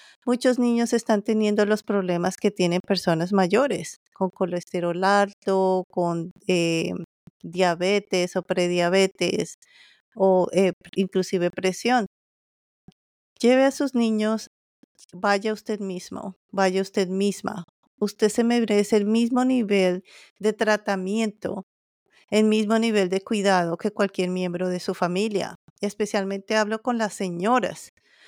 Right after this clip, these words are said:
porque las señoras tienden a, eh,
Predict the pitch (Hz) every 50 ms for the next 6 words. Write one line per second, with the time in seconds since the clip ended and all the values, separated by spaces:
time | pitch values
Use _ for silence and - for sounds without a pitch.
0 | - - _ - 220 220 202 - 233 208 196 196 196 - - 208 190 185 190 185
1 | 196 220 262 285 277 240 208 202 208 233 - - _ _ _ _ _ _ _ _
2 | _ - 226 226 220 214 208 208 190 214 208 208 208 - - 208 214 214 202 202
3 | 196 190 190 185 180 - - - 202 185 185 180